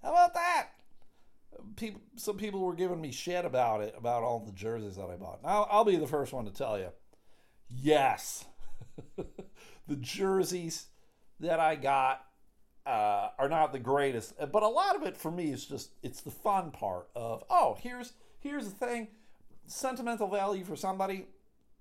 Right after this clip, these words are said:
Like, I sold a, uh, Marshawn Lynch Bills jersey. The team, the Bills drafted Marshawn. People forget that he played for the Bills first.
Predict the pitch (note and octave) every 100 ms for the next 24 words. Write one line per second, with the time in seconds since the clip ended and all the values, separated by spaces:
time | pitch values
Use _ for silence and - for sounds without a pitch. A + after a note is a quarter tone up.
0 | _ _ _ - - F3+ D3 C3+ D3 -
1 | E3+ E3+ E3+ E3 D#3 D#3 D3+ - C#3 C#3
2 | A#2 C#3+ D#3 - F#3+ F3+ G#3+ A#3 C3+ -
3 | - - A#2+ F#3 G3+ A3+ G#3 E3+ A3+ G#3+
4 | C3 G2+ G2+ G2+ - F#3 G3 G3 - C#3+
5 | C#3 E3+ G3 G3 - F3+ F#3+ F#3+ C#3+ B2
6 | A#2 - F#2 - F#2+ F2 - C#3+ D#3 D3+
7 | G#2+ - C#3 - C#3+ C#3+ - C3 C#3+ -
8 | - - D3 A#2+ A#2